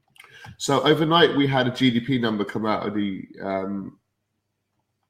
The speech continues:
um, an Australian, uh, G D P number. Uh, expected zero point six, coming in, uh, zero point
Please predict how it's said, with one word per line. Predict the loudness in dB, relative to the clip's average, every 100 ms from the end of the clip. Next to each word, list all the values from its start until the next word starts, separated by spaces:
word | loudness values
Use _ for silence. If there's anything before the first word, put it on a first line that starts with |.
| _ _ _ -20 _ _ _ _ _ _ _ _ _ _
um, | -18 -14 -14 -16 -18 _ -18
an | -12
Australian, | -10 -10 -4 -2 -2 -2 -6 -12 -20 -14
uh, | -12 -12
G | -10 -6 -6
D | -6
P | -4 -4
number. | -4 -6 -8 -8 -16 -20 _ _ _ -10
Uh, | -8
expected | -8 -6 -2 -2 -4
zero | -2 -2
point | 0 -4 -4
six, | -4 -4 -6
coming | -12 -8 -4 -2
in, | 0 0 -2 -8 -18 _ _ -16
uh, | -10 -8
zero | -6 -4 -4
point | -6